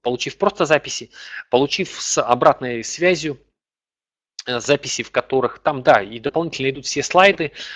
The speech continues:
а, ссылки на полезные ресурсы, все это всем, э, участникам будет предложено, и, э, отчет по выполненным заданиям — это во втором, в продвинутом модуле,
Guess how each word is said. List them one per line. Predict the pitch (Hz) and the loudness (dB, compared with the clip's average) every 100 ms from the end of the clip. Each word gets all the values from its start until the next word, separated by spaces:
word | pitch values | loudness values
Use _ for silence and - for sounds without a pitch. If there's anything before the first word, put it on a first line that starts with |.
| - | -8
а, | - 117 | 2 2
ссылки | - - 185 156 - | 2 0 0 0 -4
на | 127 143 135 | -2 0 0
полезные | - 135 147 123 120 | 2 0 0 -2 -6
ресурсы, | 123 - 214 - 160 | -6 -4 -4 -4 -6
все | - 143 | -2 0
это | 120 - | -2 -4
всем, | - 135 107 104 107 | -6 -6 -8 -14 -14
э, | 104 104 101 101 | -10 -8 -8 -8
участникам | 104 113 - 101 101 | -8 -10 -10 -16 -14
будет | 101 104 | -12 -12
предложено, | - 135 185 160 135 - - - - | -10 -6 -6 -6 -12 -12 -14 -14 -14
и, | 151 185 185 180 | -6 -4 2 4
э, | 143 123 120 120 | 4 4 2 2
отчет | - - - | 2 -2 -2
по | |
выполненным | 135 139 131 127 127 | -2 0 -4 -4 -4
заданиям — | 135 143 170 156 117 | -4 2 2 2 -6
это | 113 120 | -4 -4
во | |
втором, | 123 - 202 165 | -2 2 2 0
в | - | -8
продвинутом | - 131 180 180 156 139 | -6 -4 -4 -6 -4 -6
модуле, | 135 127 117 | -4 -6 -8